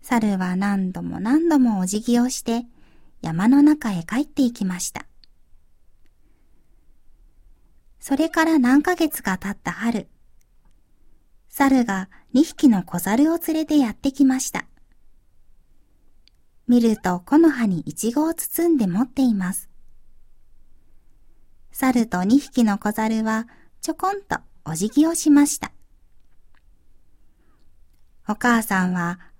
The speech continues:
あの時の猿だとわかりました。「ああ、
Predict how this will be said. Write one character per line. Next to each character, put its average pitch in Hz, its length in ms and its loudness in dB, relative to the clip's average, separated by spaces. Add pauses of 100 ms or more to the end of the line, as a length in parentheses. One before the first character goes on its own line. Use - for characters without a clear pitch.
あ 170 60 -4
の 214 160 2
時 392 280 0
の 220 140 4
猿 285 280 2
だ 190 140 -6
と 160 140 -8
わ 147 120 -8
か - 120 -10
り 208 140 -2
ま 214 160 -2
し - 100 -6
た。 - 140 -12 (1900)
「あ 214 440 -4
あ、 - 20 -20